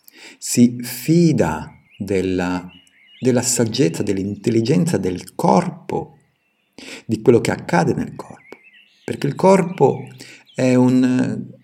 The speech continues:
è un seme di consapevolezza che è sempre disposto a germogliare ed è un contenitore, possiamo dire, che ha tutte le informazioni della storia dell'evoluzione.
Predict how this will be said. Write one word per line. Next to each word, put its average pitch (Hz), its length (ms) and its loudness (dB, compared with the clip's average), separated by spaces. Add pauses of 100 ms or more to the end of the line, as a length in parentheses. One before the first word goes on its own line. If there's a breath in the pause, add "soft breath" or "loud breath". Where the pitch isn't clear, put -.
è 131 80 -2
un 131 160 4
seme 170 440 2
di 95 120 -4
consapevolezza 85 1000 -6 (1120 loud breath)
che 123 140 4
è 110 40 6
sempre 143 400 4
disposto 135 680 2
a 110 40 6
germogliare 101 1000 -2 (840 loud breath)
ed 139 200 6
è 160 460 4
un 151 220 4
contenitore, 135 1040 4
possiamo 85 460 -2
dire, 85 460 -8
che 190 220 6
ha - 400 0
tutte 247 500 4
le 131 120 8
informazioni 131 1040 6
della 92 240 2
storia 196 840 6
dell'evoluzione. 87 1160 -6